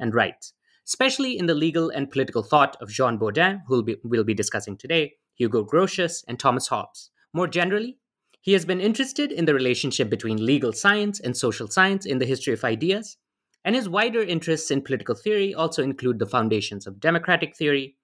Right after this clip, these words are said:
the theory of rights, constitutional theory, republicanism, and the philosophy of the social sciences. Daniel is the author of two books, The Right of Sovereignty,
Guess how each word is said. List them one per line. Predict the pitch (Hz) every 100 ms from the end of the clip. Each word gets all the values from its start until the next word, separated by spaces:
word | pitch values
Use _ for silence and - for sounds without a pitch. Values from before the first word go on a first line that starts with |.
| _
the | 110
theory | - 104 92
of | -
rights, | 139 143 135 - _ _
constitutional | 113 107 - 185 175 160
theory, | 143 127 110 104 - _
republicanism, | 113 165 160 151 120 107 104 101 - _ _ -
and | 170
the |
philosophy | - 139 113 - 101 -
of | 107
the | 131
social | - 95 92
sciences. | - 180 123 - - - _ _ _ _ _ _ _ _ _ _ _ _ _ _ _
Daniel | 190 247 330
is | 269
the | 180 147
author | 135 135
of | 113 -
two | 220
books, | 170 262 - - _ _ _ 139
The |
Right | 135 143 139
of | -
Sovereignty, | 175 175 202 220 262